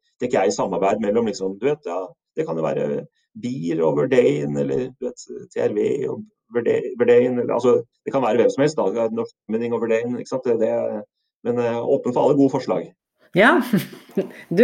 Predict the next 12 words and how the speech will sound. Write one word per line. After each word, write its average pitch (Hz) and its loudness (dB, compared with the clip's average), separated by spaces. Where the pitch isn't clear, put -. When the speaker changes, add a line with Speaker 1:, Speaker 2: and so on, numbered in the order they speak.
Speaker 2:
det 277 6
høres, 262 2
eh, 254 6
veldig 233 6
lovende 180 4
ut, 240 -2
altså. 190 4
Altså, 247 4
nå 269 8
har 214 6
jo, 226 6
eh, 226 2